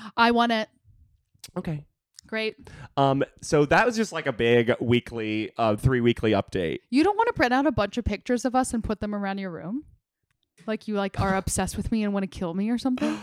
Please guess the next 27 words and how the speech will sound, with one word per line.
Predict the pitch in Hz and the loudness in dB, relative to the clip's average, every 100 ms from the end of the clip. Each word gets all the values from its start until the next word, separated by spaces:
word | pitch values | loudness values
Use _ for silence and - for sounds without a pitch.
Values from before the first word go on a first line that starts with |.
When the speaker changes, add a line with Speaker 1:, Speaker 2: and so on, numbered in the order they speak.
| - - | -14 -20
Speaker 2:
<gasps> | - | -4
I | 151 170 | 2 4
mean, | 160 | 4
I | 131 120 | 4 2
do | 104 107 139 117 113 147 160 - | 2 6 6 6 4 2 -2 -4
wanna | 120 107 107 | -2 -2 -2
kill | 143 143 | 0 6
you. | 160 339 - | 8 8 8
Speaker 1:
<laughs> | 440 466 523 370 381 392 - _ _ - 254 240 | 8 10 8 6 2 -2 -10 _ _ -6 -4 0
Because | - - - | 4 6 6
Speaker 2:
You're, | 175 | 6
Speaker 1:
you're | - | 8
Speaker 2:
like, | 180 156 | 6 4
this | 135 143 156 - | 4 6 6 4
close. | - 139 160 143 123 156 | -6 2 4 6 4 6
Speaker 1:
I'm, | 277 | 6
Speaker 2:
I | |
Speaker 1:
like, | 151 | 8
Speaker 2:
want | 151 147 | 6 6
you | 147 | 6
Speaker 1:
clo-, | 135 | 6
Speaker 2:
to | |
Speaker 1:
I, | 277 277 | 6 4
like, | - | 4
Speaker 2:
know. | 247 254 | 2 4
Speaker 1:
feel, | 285 302 | 4 4
like, | 269 | 0